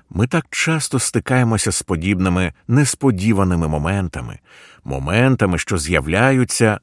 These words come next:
наче подарунки посеред нашого очікування та боротьби, і зазвичай тісно пов'язані з людьми,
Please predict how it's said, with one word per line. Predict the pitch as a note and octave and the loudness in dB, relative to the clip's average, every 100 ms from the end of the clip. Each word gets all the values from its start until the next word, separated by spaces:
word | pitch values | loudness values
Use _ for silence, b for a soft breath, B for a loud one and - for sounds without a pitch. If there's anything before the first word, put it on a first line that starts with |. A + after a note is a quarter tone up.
| - | -6
наче | E2 G#2 - | -4 -2 -4
подарунки | G2 G#2 G2 G2 A#2 A#2 G#2 F#2+ | -2 0 0 0 0 0 -2 -4
посеред | D#2+ - E2+ D2 | -4 -4 -4 -2
нашого | F2 F#2+ - D#2+ | -2 -2 -2 -2
очікування | D#2 - - A#2 A2 G2+ F#2+ F#2 F#2 - | -4 -4 -4 -2 -2 -2 0 -2 -4 -4
та | E2+ | -4
боротьби, | D#2 D#2 C#2 C2 E2 D2 - b b b b b | -2 -6 -6 -6 -6 -6 -12 b b b b b
і | A2+ | 0
зазвичай | B2 C3+ C#3+ - F#3 F3+ | 2 2 2 0 0 -2
тісно | - F3 F3 D#3+ | -4 -6 -2 -4
пов'язані | C#3+ G#2 E2+ B2+ A#2 A2+ | -2 -2 0 0 0 0
з | F#2 D2 | -2 -4
людьми, | C#2+ B1 C#2 A2 D3 | -6 -6 -4 -2 -2